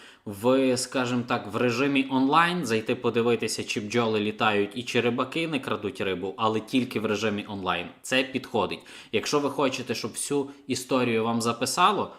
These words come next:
що бджоли літають, рибаки рибу крадуть, ну і так далі,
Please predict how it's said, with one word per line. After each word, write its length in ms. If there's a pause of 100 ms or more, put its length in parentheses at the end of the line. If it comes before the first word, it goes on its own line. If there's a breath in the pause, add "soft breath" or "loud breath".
(100)
що 200
бджоли 440
літають, 560
рибаки 440
рибу 260
крадуть, 520 (300 loud breath)
ну 120
і 140
так 240
далі, 240